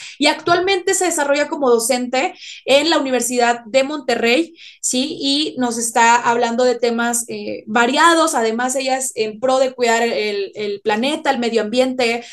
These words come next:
También sé que es ciclista, pero más que, que compartirte toda su expertise, que como ya te pudiste dar cuenta, es wow, o sea, y estoy segura que se queda corta para toda la formación que ha tenido,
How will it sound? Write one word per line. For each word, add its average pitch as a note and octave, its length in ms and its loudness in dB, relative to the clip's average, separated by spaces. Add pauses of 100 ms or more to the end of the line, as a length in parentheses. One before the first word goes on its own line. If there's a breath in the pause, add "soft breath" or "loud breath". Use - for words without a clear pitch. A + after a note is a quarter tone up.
También C4 280 2
sé C#4 180 0
que D4 100 -2
es D4 100 2
ciclista, C#4 720 0 (240 loud breath)
pero C#4+ 360 4
más E4 400 2
que, G4 280 -4
que E4+ 320 -6 (260)
compartirte D4+ 800 0
toda E4+ 280 -2
su F4 160 -4
expertise, A#3+ 640 -4
que C#4 120 -10
como A#3 240 -4
ya A#3+ 360 2
te E4+ 100 -14
pudiste C4 380 -6
dar C4 240 0
cuenta, A#3 440 0
es B3 400 0 (280 soft breath)
wow, A3 420 4
o A#3 60 -8
sea, A#3 180 -2
y B3+ 160 0
estoy B3+ 180 -2
segura D#4 380 -4
que C4+ 80 -4
se A#3+ 160 -6
queda B3 240 2
corta B3+ 340 -2
para G3+ 220 -2
toda A#3 200 -2
la B3+ 120 2
formación A3 440 -4
que A3+ 60 -6
ha A3+ 140 -4
tenido, A3+ 440 0